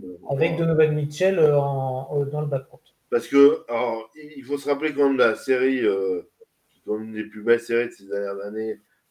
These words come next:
Speaker 1: euh, le duel entre, face à Denver, Utah, Utah face à Denver, où il, où il se répond à coup de quarante, cinquante po-,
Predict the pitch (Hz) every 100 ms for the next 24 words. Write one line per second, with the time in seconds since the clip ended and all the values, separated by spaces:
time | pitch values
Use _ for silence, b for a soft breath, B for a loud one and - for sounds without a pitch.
0 | _ - 101 104 104 104 104 113 120 117
1 | 101 98 - 101 98 - - _ - 110
2 | 120 123 123 117 127 127 117 135 123 127
3 | 117 110 127 113 - - 107 123 110 101
4 | 107 107 113 113 120 104 90 _ _ _
5 | 104 107 104 143 117 110 101 110 113 117
6 | 127 117 101 117 104 101 127 117 120 127
7 | 117 113 107 113 107 - 110